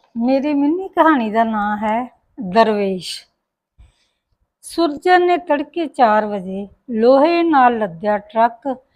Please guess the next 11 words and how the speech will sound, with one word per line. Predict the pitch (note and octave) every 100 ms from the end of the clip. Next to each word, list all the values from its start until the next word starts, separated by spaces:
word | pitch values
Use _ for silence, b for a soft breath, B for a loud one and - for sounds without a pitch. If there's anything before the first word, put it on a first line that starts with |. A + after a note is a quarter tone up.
| _ _
ਪੰਜਾਬ | C4+ B3+ C#4 D4 D#4
ਤੇ | D4+ D4
ਹਿਮਾਚਲ | C4+ C#4+ C#4 A3 G#3 G3
ਦੇ | A3
ਬੈਰੀਅਰ | F#3 G#3 G#3 G3 G#3+ G3 _
ਤੇ | A3+ A#3+
ਟੋਲ | - _ C#4+ D#4+ E4+
ਕਟਾਉਣ | D4+ C4 G#3 F#3+ F#3+
ਲਈ | G#3+ C4+ _ _
ਖੜਾ | - E4+ D#4+
ਕੀਤਾ। | - F#3+ _